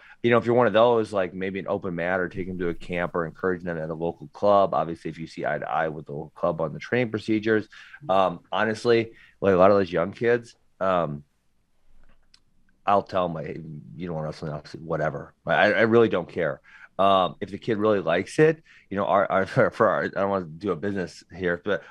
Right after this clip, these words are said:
our year membership is so much cheaper. So even if they were gonna take a couple months off, it kinda works out for them to maybe show up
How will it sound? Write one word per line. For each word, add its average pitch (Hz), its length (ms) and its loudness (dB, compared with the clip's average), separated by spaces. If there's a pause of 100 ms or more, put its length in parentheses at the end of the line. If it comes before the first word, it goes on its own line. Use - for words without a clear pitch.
our 123 100 4
year 139 160 4
membership 131 500 0
is 95 140 -8
so 117 120 2
much 104 240 -2
cheaper. 101 440 -4
So 90 220 -8
even 107 160 -4
if 101 80 -6
they 107 80 -2
were 101 80 -2
gonna 95 120 -4
take 101 160 -6
a - 40 -16
couple 95 200 -4
months 92 220 -4
off, 92 220 2
it 87 100 -10
kinda 90 180 -4
works 90 280 -4
out 85 180 0
for 104 80 -6
them 117 320 2 (300)
to 101 100 -4
maybe 95 280 -2
show 90 240 0
up 85 100 -4